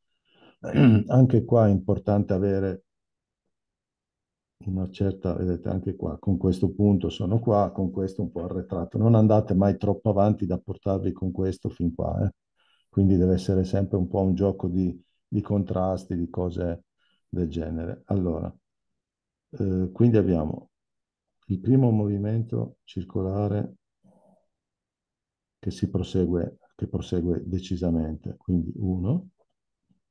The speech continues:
Poi abbiamo l'asta rastremata che scende e va a morire contro la linea qua, contro questo tratto, quindi due.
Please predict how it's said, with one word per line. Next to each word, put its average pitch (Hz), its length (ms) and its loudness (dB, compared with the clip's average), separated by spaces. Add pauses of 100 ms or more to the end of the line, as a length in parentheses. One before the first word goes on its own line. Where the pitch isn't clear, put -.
(540)
Poi 92 220 2
abbiamo 85 600 -2
l'asta 92 460 -4
rastremata 90 640 -4
che - 120 -8
scende 90 640 -2 (1080)
e 92 80 -2
va 87 100 4
a - 20 4
morire 85 460 2
contro 82 320 -4
la 85 140 -4
linea 82 380 -2
qua, 85 220 -6
contro - 300 -6
questo 85 280 -6
tratto, 85 400 -6
quindi 85 320 -4
due. 92 420 -2